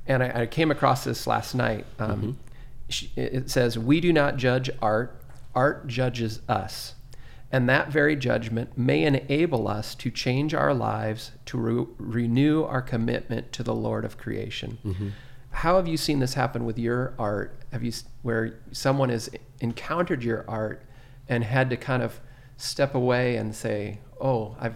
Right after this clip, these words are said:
Speaker 1: I've gotta, there's something that needs to change in me"?
Speaker 2: Yeah, um, in some situations I've, I've seen that.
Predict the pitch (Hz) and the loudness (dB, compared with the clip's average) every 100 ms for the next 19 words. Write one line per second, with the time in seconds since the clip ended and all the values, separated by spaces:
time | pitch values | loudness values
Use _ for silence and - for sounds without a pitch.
0 | - 117 117 117 117 110 104 - - - | -4 -6 0 2 2 0 -2 -10 -18 -16
1 | - - 117 - 147 139 123 117 120 110 | -16 -10 -8 -2 -2 0 -2 -2 -4 -6
2 | - 123 - 110 117 113 110 120 127 120 | -8 -8 -6 -4 -4 -4 -6 -6 -6 -8
3 | - - - - - - - 113 107 - | -12 -18 -18 -16 -14 -14 0 2 2 0
4 | 110 113 98 101 101 101 98 104 - - | -4 0 0 0 0 0 -2 -2 -4 -6
5 | - - 117 117 135 123 147 - 131 139 | -8 -2 -2 0 0 0 -2 -4 0 0
6 | 135 120 104 95 - - 113 - - 110 | 0 -2 -2 -4 -6 -8 -8 -6 -2 -2
7 | 101 104 170 | 0 -4 -6